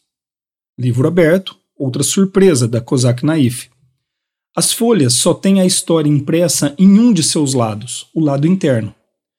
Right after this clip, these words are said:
Do lado externo, você vê apenas a estampa de um muro de concreto, sendo que, para ler a história, você precisa cortar folha por folha com uma régua que acompanha o livro,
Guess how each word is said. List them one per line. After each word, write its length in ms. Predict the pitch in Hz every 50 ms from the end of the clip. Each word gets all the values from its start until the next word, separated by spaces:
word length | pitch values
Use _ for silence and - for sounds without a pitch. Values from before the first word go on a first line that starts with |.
| _ _ _ _ _ _ -
Do 80 | 226 247
lado 200 | 247 185 156 147
externo, 540 | - - - - 190 190 190 170 147 139
você 320 | 127 131 147 143 - 180 160
vê 180 | 135 143 135
apenas 540 | 127 123 123 - 170 175 175 160 143 123 120
a 80 | 151 156
estampa 580 | 151 - - - - - 196 202 185 185 160
de 140 | 135 127 127
um 80 | 170 185
muro 320 | 180 175 165 165 165 170
de 100 | 151 170
concreto, 600 | - - 180 185 185 - 135 120 120 123 - - - _ _ _ _ _ _ _ _ _ -
sendo 380 | - - 214 202 175 160 131
que, 140 | 123 - -
para 180 | - - 160 143
ler 220 | 139 175 202 220
a 60 | 208
história, 460 | 202 190 - - 165 147 151 151 175
você 240 | 160 170 170 - -
precisa 540 | 165 - 196 180 - - - 143 123 123 127
cortar 640 | 123 123 - 196 208 220 214 - 160 143 143 170
folha 400 | 170 - - - 208 220 220 220
por 200 | 202 220 240 220
folha 380 | 214 - - 170 151 127 113 110
com 140 | - - 208
uma 160 | 214 233 208
régua 420 | 160 185 202 185 147 127 117 117
que 120 | - - 165
acompanha 440 | 151 - 185 180 185 175 160 180 202
o 40 |
livro, 360 | 208 175 147 120 104 107 110